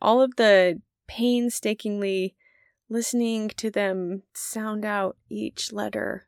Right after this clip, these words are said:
in a new word, so painful sometimes. <laughs> But it's all because I believe in their future. I believe in my six-year-old future to be a strong reader. And that comes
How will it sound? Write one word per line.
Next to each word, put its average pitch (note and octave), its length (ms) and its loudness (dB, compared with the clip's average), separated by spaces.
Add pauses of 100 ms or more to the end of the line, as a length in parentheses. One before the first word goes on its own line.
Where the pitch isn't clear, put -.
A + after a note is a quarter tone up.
(100)
in G#2+ 200 -8
a - 40 -4
new G3 240 -4
word, F3+ 500 -4 (500)
so B3 240 -2
painful F#3+ 400 -4
sometimes. F3 600 0
<laughs> - 40 -4 (1200)
But A3+ 260 6 (400)
it's A#3+ 200 4
all C#4+ 160 6
because D#4+ 380 4
I D4+ 80 4
believe C#4 600 0
in C4 380 0 (140)
their A#3+ 120 0
future. G#3+ 500 -4 (360)
I G#3+ 100 -2
believe A#3+ 280 -2
in D4 120 0
my C#4 80 2
six-year-old D#4 500 0
future A#3+ 480 0 (320)
to A#3 120 -2
be A3 420 0
a A3 80 -4
strong F#3+ 520 0
reader. - 420 0 (440)
And G#3 280 -2
that A3+ 300 2
comes G#3+ 720 0